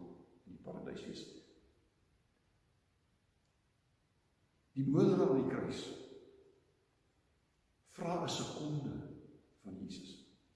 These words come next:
En Jesus gee vir hom die ewigheid. Want jy sien, Jesus het beloof in Johannes ses vers sewendertig, "Ek sal hom wat na my toe kom nooit uitwerp."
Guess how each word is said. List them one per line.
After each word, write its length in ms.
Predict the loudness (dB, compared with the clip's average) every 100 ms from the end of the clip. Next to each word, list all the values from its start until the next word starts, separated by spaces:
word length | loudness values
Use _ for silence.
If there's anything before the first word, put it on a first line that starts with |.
| _ _ _ -16
En 80 | -2
Jesus 320 | 0 0 -4
gee 140 | -6
vir 140 | -6 -6
hom 120 | -8
die 120 | -8
ewigheid. 360 | -12 -14 -18 -20 -20 _ _ _ _ _ _ _ _ _ _ _ _ _ _ _ _ _ _ -16 -8
Want 120 | -4
jy 60 | 2
sien, 200 | 2 2 -2 -8 -14 -18 -20 -20 _ _ -2
Jesus 380 | 0 0 0
het 420 | -2 -4 -6 -8 -4
beloof 840 | 0 2 4 2 0 -2 -8 -8
in 80 | -6
Johannes 340 | -4 -2 -2
ses 200 | -2 -2
vers 160 | -4 -6
sewendertig, 760 | -4 -4 -4 -4 -4 -8 -10 -14 -18 -20 -20 -20 _ _ _ _
"Ek 160 | 2 4
sal 220 | 6 6
hom 300 | 8 8 6
wat 180 | 4 2
na 60 |
my 120 | 2 0
toe 80 | 0
kom 140 | -2 -4
nooit 200 | -4 -4
uitwerp." 400 | -6 -8 -10 -12